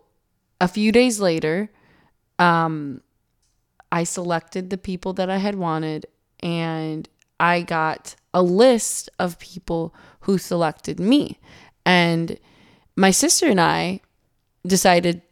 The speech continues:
to go through the list together 'cause we both met with the same people. And so as we were going through the list,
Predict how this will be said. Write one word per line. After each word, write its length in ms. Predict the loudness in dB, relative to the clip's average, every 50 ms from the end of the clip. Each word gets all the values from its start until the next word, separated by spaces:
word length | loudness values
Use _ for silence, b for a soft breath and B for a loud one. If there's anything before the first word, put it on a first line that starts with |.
| _ -10
to 400 | -8 -4 -2 -2 -2 -2 -4 -2
go 240 | 2 4 4 4 4
through 260 | 4 4 4 4 6
the 100 | 6 6
list 320 | 6 6 4 4 0 -2
together 380 | -2 0 0 0 -2 -2 -4 -6
'cause 160 | -4 -2 2
we 100 | 2 2
both 300 | 4 6 4 4 4 2
met 200 | 0 -2 -2 -2
with 160 | -4 -8 -8
the 100 | -6 -6
same 280 | -6 -4 -4 -4 -4 -4
people. 420 | -6 -8 -10 -8 -8 -10 -10 -10 B B B B B B B B B 2
And 200 | 2 4 4 4
so 180 | 4 4 4 4
as 320 | 4 4 4 4 4 2
we 100 | 2 2
were 140 | 4 4 4
going 280 | 4 4 4 4 2 0
through 160 | -2 -4 -4
the 140 | -2 -2 -2
list, 640 | 2 2 4 4 4 2 0 0 -2 -6 -8 -10